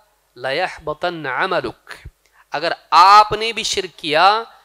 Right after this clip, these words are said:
तो आपका सारा का सारा अमल बर्बाद कर दिया जाएगा। "वलतकूनन्ना मिनल खासिरीन", और आप खसारा उठाने वालों में से हो जाओगे।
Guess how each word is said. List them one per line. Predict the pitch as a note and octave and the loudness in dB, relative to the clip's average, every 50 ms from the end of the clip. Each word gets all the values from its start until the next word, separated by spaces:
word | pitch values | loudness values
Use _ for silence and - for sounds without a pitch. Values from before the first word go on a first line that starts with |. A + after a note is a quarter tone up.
| _ _ - | _ _ -12
तो | - | -10
आपका | - - D#3 E3+ F#3+ D4+ D4 - - - F3+ D#3+ D3+ C#3+ | -6 -2 0 2 2 2 2 -2 -6 -6 -4 -4 -4 -4
सारा | - - - E3+ F#3+ G#3 G#3 G#3 G#3 G3+ F#3+ F3 E3 | -8 -8 -4 -2 -2 0 0 -2 -2 -4 -4 -4 -6
का | D#3 - D#3 C#3+ | -6 -6 -10 -10
सारा | C3 - - - F#3 F#3 F3+ E3 D#3 C#3 C3 C3 | -10 -10 -8 -4 -4 -2 -2 -2 -4 -4 -6 -6
अमल | C#3+ D#3 F3 F#3 | -6 -8 -10 -10
बर्बाद | E3+ D3+ D3 C#3 C#3+ D#3 E3 F#3+ G#3 - | -8 -8 -8 -4 0 2 2 2 2 0
कर | - - E3+ D#3 | -2 -8 -8 -8
दिया | D3+ D#3+ D3 C3+ | -6 -6 -6 -6
जाएगा। | B2+ C3 C3 D3 E3 F3+ F#3 G#3+ A3+ A#3+ C4 C#4+ - _ _ _ _ _ _ _ _ _ _ - | -4 -2 0 0 0 2 2 4 4 4 2 -2 -8 _ _ _ _ _ _ _ _ _ _ -4
"वलतकूनन्ना | D#3 D#3 D#3+ F3+ F3 - F3+ E3 - - F3+ F3 E3+ F#3 A3 A#3+ A#3 A3+ G#3+ G3+ | -2 -2 0 0 -2 -4 -6 -8 -4 -2 -2 -2 -2 -2 -4 -4 -4 -4 -6 -6
मिनल | F#3+ F#3+ F3+ E3+ D#3+ D3+ | -6 -8 -10 -10 -10 -10
खासिरीन", | - - E3 D#3+ - - E3+ E3+ G3+ A3+ A3+ A3 F3 A2+ _ _ _ _ _ - | -4 -4 -4 -4 -4 -6 -4 -2 -2 -2 -2 -4 -6 -10 _ _ _ _ _ -10
और | - C#3 - - | -8 -8 -6 -4
आप | D#3 D#3 F3 F#3 - | -2 0 -2 -2 -2
खसारा | - - D3+ - - D3 C#3+ D3+ | -6 -10 -10 -8 -6 -6 -4 -4
उठाने | C3+ B2 - C3 B2+ B2+ | -6 -6 -8 -14 -14 -12
वालों | B2 A#2 A2+ A2+ A2+ | -12 -12 -12 -12 -14
में | A2+ | -14
से | - - G2+ | -14 -14 -16
हो | G#2+ G2 | -16 -18
जाओगे। | - C#2+ C2+ - _ _ - | -18 -20 -20 -20 _ _ -20